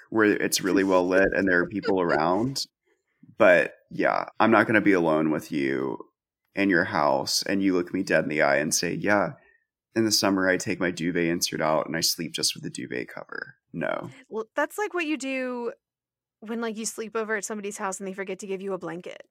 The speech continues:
Speaker 2: That's not what
Speaker 1: Yeah.
Speaker 2: you do as an actual adult.
Speaker 1: No, it's survival only. You're right. Like, you're at a stranger's house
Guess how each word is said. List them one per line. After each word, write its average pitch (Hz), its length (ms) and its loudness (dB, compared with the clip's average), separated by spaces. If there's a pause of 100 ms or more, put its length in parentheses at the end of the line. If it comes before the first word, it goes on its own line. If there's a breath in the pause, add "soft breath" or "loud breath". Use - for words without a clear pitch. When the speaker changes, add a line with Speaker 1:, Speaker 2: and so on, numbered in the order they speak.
(260)
Speaker 2:
That's 226 180 -10
not 262 100 -2
what - 220 4
Speaker 1:
Yeah. 233 40 -8
Speaker 2:
you 226 80 -10
do 196 260 -6
as 185 220 -8
an 208 80 -8
actual 185 500 -6
adult. 160 480 -6 (560)
Speaker 1:
No, 57 420 0 (180)
it's 117 200 4
survival 90 640 4
only. 73 640 -2 (320)
You're 104 260 4
right. 87 240 2
Like, 95 160 -4
you're 98 180 4
at 123 60 4
a 120 60 0
stranger's 92 500 0
house 85 500 0